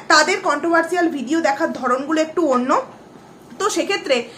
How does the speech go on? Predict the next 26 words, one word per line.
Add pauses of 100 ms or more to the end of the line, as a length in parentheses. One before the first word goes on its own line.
(240)
যারা
মেডিকেল
লাইনে
আছো,
তাদের
জন্য
তো
একটা
নিনজা
টেকনিক,
তাই
না?
তোমরাও
এটা
জেনে
গেলে
যে
যাদের
লুজ
মোশন
হবে
বা
যাদের (120)
পেটের
প্রবলেম
হবে,